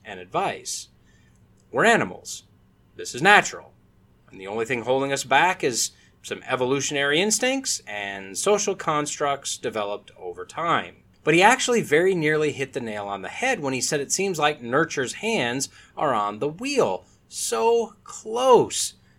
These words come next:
But what he's actually seeing is that, quote, "the work of the law is written on their hearts." See, in the beginning, close relatives, including siblings, obviously procreated with each other, and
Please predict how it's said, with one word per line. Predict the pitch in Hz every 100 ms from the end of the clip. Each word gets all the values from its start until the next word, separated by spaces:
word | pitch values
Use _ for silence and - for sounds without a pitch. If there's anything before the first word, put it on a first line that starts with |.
| _ _ -
But | 151 151
what | 165
he's | 170 151
actually | 175 226 220 143 117
seeing | - 139 123 127 127
is | 127 113
that, | 135 127 - _ _
quote, | - - 156 151 -
"the | - 147
work | 143 170 165
of | 147
the | 127
law | 123 180 208 98 90 - -
is | 135 117
written | 127 120 113
on | 101 98 92
their | 90
hearts." | 85 - 220 117 - - - - _ _ _ _ _ _ - - -
See, | - 175
in | 208
the | 208
beginning, | 151 190 240 131
close | 117 208 202 -
relatives, | 196 165 117 113
including | 143 147 143 139
siblings, | - 135 135 135 139 127 -
obviously | 98 101 110 104 117
procreated | 110 _ - 101 110 - 107 107 110
with | 104 107
each | 113 120
other, | 117 160 185
and | 123